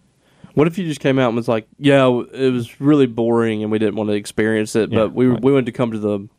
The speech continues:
Speaker 2: We came to the reception
Speaker 1: to the reception
Speaker 2: 'cause
Speaker 1: where
Speaker 2: there's
Speaker 1: there's free
Speaker 2: more,
Speaker 1: booze."
Speaker 2: more for, for free booze and free food, exactly. Um, I'm trying to think about, like, my time at Papa John's. Like, what's the worst excuse somebody had?
Speaker 1: Like missing work.
Speaker 2: Yeah. One guy,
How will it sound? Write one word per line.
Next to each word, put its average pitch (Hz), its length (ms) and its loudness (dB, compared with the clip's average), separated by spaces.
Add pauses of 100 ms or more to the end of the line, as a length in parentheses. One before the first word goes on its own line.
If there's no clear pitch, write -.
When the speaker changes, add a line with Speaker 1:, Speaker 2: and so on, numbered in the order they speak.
(120)
Speaker 2:
We 135 80 2
came 185 160 0
to 156 40 0
the 135 60 0
reception 139 380 -2
Speaker 1:
to 113 60 -4
the - 20 -4
reception 113 400 0
Speaker 2:
'cause 113 100 -4
Speaker 1:
where 117 80 0
Speaker 2:
there's 113 180 -2
Speaker 1:
there's 117 100 -4
free 123 140 2
Speaker 2:
more, 113 60 -4
Speaker 1:
booze." 117 200 2
Speaker 2:
more 123 120 -2
for, 113 300 -2
for 117 320 -4
free 123 180 -2
booze 104 340 -2
and 92 100 -2
free 98 160 -2
food, - 340 -6
exactly. - 480 -12 (600)
Um, 127 400 0
I'm 110 80 -4
trying 180 140 0
to 147 60 -4
think 123 140 -2
about, 101 260 -2
like, 98 120 -6
my 95 120 -2
time 110 260 -4
at - 100 -12
Papa 95 260 -4
John's. 90 640 -4
Like, 90 260 -2 (220)
what's 110 200 -4
the 95 120 -2
worst 95 340 -4
excuse 98 380 -2
somebody 90 360 -2
had? 87 440 -4 (220)
Speaker 1:
Like 110 140 0
missing 110 300 -4
work. 110 300 -2
Speaker 2:
Yeah. 92 280 -2 (1080)
One 147 220 2
guy, 127 540 -2